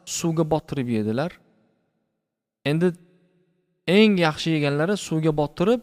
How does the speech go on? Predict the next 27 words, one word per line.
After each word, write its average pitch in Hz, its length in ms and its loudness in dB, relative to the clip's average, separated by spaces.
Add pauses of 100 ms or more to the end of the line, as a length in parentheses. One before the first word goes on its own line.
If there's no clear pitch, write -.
ustiga 165 340 -6
tuz - 240 -6
sepib 143 300 -6
yerdilar. 101 420 -4 (1500)
Juda 143 140 -2
ham 156 100 -2
qashshoq 151 420 -4
yashaganlar. 101 540 -4 (280)
Kiyimlari 131 440 -2
ham, 139 240 -2 (460)
usti - 260 -14
boshlari 127 400 -4
ham 139 240 -4 (580)
qolgan 131 320 -4
imomlardek 131 640 -4
bo'lmagan. 139 380 0 (840)
Uylariga 156 440 2
kirsangiz 147 500 -4
agar, 180 180 -2
xuddi 208 300 -4
Rasululloh 156 360 -2
sollallohu 147 220 -4
alayhi 143 120 -6
vasallamning 143 320 -4
uylariga 131 360 -4
kirgandek 123 480 -6
bo'lgan. 92 220 -10